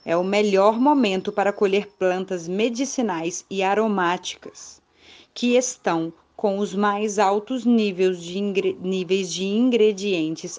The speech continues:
ativos em suas folhas e flores. Olha que lindo isso, gente, que conexão com a natureza, né? Durante a lua cheia, a energia é de celebração, de gratidão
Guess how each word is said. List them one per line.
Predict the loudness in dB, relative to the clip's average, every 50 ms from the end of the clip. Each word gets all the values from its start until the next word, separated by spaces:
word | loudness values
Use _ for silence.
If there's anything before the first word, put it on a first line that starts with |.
| -8 -6
ativos | -4 -4 -4 -6 -8 -8 -4 -4 -4 -4 -4 -4 -4 -4
em | -4 -6 -6
suas | -8 -8 -6 -6 -4 -4 -6 -10
folhas | -14 -8 -4 -4 -2 -2 -2 -2 -4 -4 -6 -8 -12 -14 -16 _ _ _ _ _
e | -8 -8
flores. | -8 -10 -14 _ _ -2 0 2 2 2 0 -2 -6 -12 -16 -18 -20 -20 -20 _ _ _ _ _ _ _ _ _ _ _ -14
Olha | -10 -8 -6 -6
que | -6 -4
lindo | -4 -4 -4 -4 -4
isso, | -4 -6 -6 -8
gente, | -10 -8 -6 -6 -6 -8 -8
que | -10
conexão | -8 -6 -6 -6 -6 -6 -6 -8 -6 -6 -6 -6
com | -6 -6
a | -6
natureza, | -8 -8 -8 -8 -8 -8 -8 -6 -6 -4
né? | -4 -6 -6 -10 _ _ _ _ _ _ _ _ _ _ _ _ _ _ _ _ _ _ _ _ _ -20 -20 _ -4
Durante | 0 0 2 2 0 0 0 -2
a |
lua | -2 0 0 0 0
cheia, | 0 0 2 4 4 4 4 0 -4 _ _ _ _ -20 -20 -14 _
a | -2 0 2
energia | 2 4 4 4 4 2 2 0 0 0 2 2 2 2 2 0 -2
é | -2 -2 0
de | 0 0 -4
celebração, | -4 -2 0 2 2 4 4 4 2 2 0 -2 -2 -4 -4 -4 -6 _ _ _ _ _ _ _ _ _ _ _
de | -10 -6 -6 -4
gratidão | 0 2 2 2 2 0 -2 -6 -4 0 2 2 2 2 -2